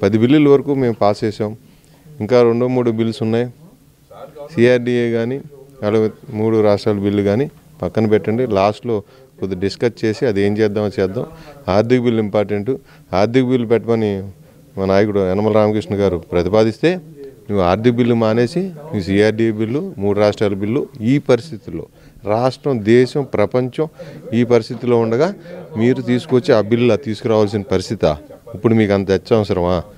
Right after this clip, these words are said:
ఆర్థిక బిల్లు అవసరం లేదా? మేము ప్రతిపక్షంలో ఉండి మేము కూడా ఆర్థిక బిల్లు ఇంపార్టెంట్ అని మేము హౌస్కి వస్తే నువ్వు చేసేది ఏంటి? నువ్వు ఈ బిల్లులు తీసుకొచ్చి మా మీద దాడులు చేస్తానుకా, నీ పంతం నగ్గించుకుంటానుకా? కోర్టుల్లోనే అలాగ ఉండి, చట్టసభల్లోనే అలాగ ఉండి, బయట కూడా కక్ష వాతావరణం,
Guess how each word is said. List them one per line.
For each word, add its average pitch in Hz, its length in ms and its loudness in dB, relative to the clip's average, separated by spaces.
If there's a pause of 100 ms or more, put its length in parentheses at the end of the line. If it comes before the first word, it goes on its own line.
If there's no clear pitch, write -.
(220)
ఆర్థిక 113 340 2
బిల్లు 113 220 0
అవసరం 104 320 0
లేదా? 87 320 0 (500)
మేము 120 200 2
ప్రతిపక్షంలో 123 760 2
ఉండి 117 320 0
మేము 117 340 2
కూడా 131 240 2
ఆర్థిక 120 220 -2
బిల్లు 123 200 -2
ఇంపార్టెంట్ 113 460 -2
అని 113 140 -2
మేము 104 200 0
హౌస్కి 104 320 0
వస్తే 123 240 0 (460)
నువ్వు 110 200 0
చేసేది 110 360 0
ఏంటి? 120 180 0 (500)
నువ్వు 110 120 6
ఈ 110 120 6
బిల్లులు 113 280 4
తీసుకొచ్చి 113 600 -2 (400)
మా 98 180 2
మీద 110 220 4 (600)
దాడులు 104 320 2
చేస్తానుకా, 98 720 -4 (360)
నీ 107 100 -2
పంతం 104 360 0
నగ్గించుకుంటానుకా? 101 840 0 (560)
కోర్టుల్లోనే 156 720 2
అలాగ 147 280 4
ఉండి, 143 180 0
చట్టసభల్లోనే 139 840 2
అలాగ 135 220 4
ఉండి, 135 220 2
బయట 98 500 0
కూడా 156 200 4
కక్ష 139 300 -2
వాతావరణం, 123 600 0